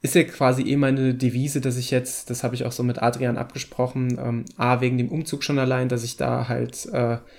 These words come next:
zeitlich momentan also, äh, deutlich weniger flexibel bin, als ich, als ich's vorher war.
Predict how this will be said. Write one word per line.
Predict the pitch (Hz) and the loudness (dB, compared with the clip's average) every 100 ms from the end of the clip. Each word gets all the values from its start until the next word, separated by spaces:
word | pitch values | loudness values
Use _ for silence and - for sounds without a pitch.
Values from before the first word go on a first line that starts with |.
| - - - | -20 -20 -10
zeitlich | - 120 120 127 | 2 4 4 2
momentan | 127 123 127 123 123 | 2 2 2 0 0
also, | 120 120 | 0 0
äh, | - - - - - - - - | -2 -8 -14 -14 -14 -14 -16 0
deutlich | 139 143 143 131 | 6 8 8 6
weniger | 139 143 135 | 6 6 6
flexibel | 127 127 - 147 139 | 6 2 2 2 2
bin, | 127 135 | 4 2
als | - 120 | 2 0
ich, | 120 120 - | 0 -2 0
als | 127 120 | -2 0
ich's | 120 - | -4 -2
vorher | 120 131 131 | 0 2 2
war. | 127 127 131 | 2 0 -2